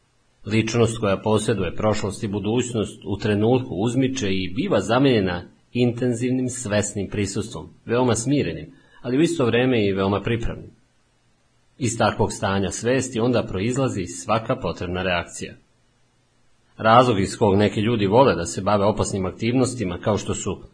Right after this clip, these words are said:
planinarenje, autotrke i tako dalje, iako možda toga nisu ni svesni, jeste taj što ih one silom gone u sadašnji trenutak.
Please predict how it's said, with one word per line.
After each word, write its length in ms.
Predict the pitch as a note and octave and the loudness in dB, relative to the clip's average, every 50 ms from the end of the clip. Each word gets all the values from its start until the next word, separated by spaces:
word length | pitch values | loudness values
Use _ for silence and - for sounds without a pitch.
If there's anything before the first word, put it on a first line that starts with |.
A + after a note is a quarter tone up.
| _ | _
planinarenje, 800 | - A2 G2+ G2+ G2+ F#2+ G2 G2 G2 G2+ G2+ G#2 G#2 G2 G2 F#2 | -2 0 2 2 2 4 4 4 4 4 4 2 2 2 2 0
autotrke 760 | F2 F2 F2+ F#2 F2 F2 - F#2 - - A2 G#2+ - - - F#2 | 0 0 0 0 0 -2 -4 -6 -4 -2 -2 -2 -4 -6 -6 -8
i 140 | F2+ F2 | -8 -6
tako 280 | - - F#2+ - G#2 G2 | -4 -4 -4 -2 -2 -2
dalje, 440 | F#2 A2 A#2+ A2 F#2+ - - - - - _ _ _ _ - | 0 2 2 2 0 -2 -4 -8 -18 -20 _ _ _ _ -2
iako 240 | D3+ F3 - D#3+ C#3 | 0 0 2 4 4
možda 320 | D3+ D#3+ C#3+ C#3 A#2 - | 6 6 6 4 2 2
toga 240 | - C#3 B2+ A2 G2+ | 2 2 2 2 2
nisu 280 | G2 A2 A2 - - | 2 0 0 0 -2
ni 120 | G2+ F#2 E2+ | -2 -2 -4
svesni, 440 | - - B2 C#3 C3+ - - G#2+ G2 | -2 0 0 0 0 0 -2 -2 0
jeste 460 | G#2+ C3 - - - G#2 F#2 - - | 0 -2 -2 -4 -6 -6 -6 -6 -4
taj 320 | - B2+ C3+ B2 G2+ F#2 - - - - - | -2 0 0 0 0 -2 -6 -10 -16 -18 -16
što 200 | - - - A2 | -10 -4 -2 -2
ih 140 | G#2 G2+ - - | -2 -2 0 2
one 280 | C3 C#3+ D3 - C#3+ | 2 2 2 2 0
silom 540 | - - - - C#3+ D#3 C#3 G#2 F2+ F2+ F2 | -2 -4 -2 0 2 2 2 2 0 0 0
gone 300 | G2 G#2+ A2+ A2 G#2+ G2 | 2 4 6 6 6 4
u 80 | F#2 G#2+ | 2 0
sadašnji 580 | - - A2 G#2 G2 G2+ G2 - - G#2+ F#2+ | 0 0 0 0 2 0 -2 -2 -2 -2 -2
trenutak. 520 | - A2 G#2 G2+ G2 F#2+ F#2 - - - | 0 0 0 2 2 0 0 -2 -6 -12